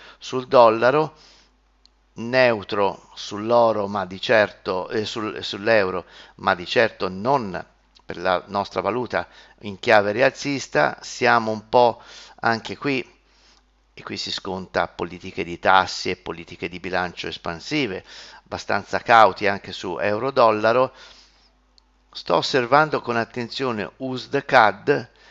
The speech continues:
perché usd cad dovrebbe deporre a favore di petrolio, quindi in debolezza di dollaro e quindi a favore di cad. Attualmente questo non si sta verificando, mentre un po' di recupero lo continua a fare, abbastanza tonica, secondo me simpatica,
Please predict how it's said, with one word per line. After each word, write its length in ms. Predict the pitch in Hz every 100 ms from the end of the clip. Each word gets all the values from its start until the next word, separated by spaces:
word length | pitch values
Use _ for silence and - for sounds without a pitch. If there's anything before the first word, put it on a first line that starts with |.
| _ _
perché 580 | 156 156 - 113 - _ _ _ -
usd 300 | 101 123 127
cad 380 | 104 98 98
dovrebbe 520 | 98 92 98 110 101 98
deporre 520 | - 131 135 101 98
a 60 |
favore 360 | 90 101 101 95
di 120 | 98
petrolio, 560 | 127 127 101 107 113 92
quindi 220 | 104 95
in 100 | 87
debolezza 540 | 90 85 92 92 -
di 80 | 113
dollaro 540 | 98 95 95 92 92 - - - - _
e 140 | - -
quindi 280 | - 85 92
a 40 |
favore 360 | 90 90 85 82
di 120 | 82
cad. 460 | - 82 78 - -
Attualmente 720 | - 107 - 120 92 85 87
questo 280 | - 92 -
non 140 | 90 90
si 120 | 90
sta 360 | - 98 90 - - - -
verificando, 800 | 87 85 107 147 143 104 87 92
mentre 400 | 113 95 - -
un 120 | 160 147
po' 160 | 110
di 120 | 101
recupero 560 | 98 92 127 104 98 95
lo 100 | 87
continua 420 | - 95 107 95
a 40 | 90
fare, 360 | 117 110 98
abbastanza 560 | 92 90 - 95 - 90
tonica, 440 | 107 101 92 92
secondo 260 | - 92 90
me 160 | 92
simpatica, 680 | 87 87 - 95 90 85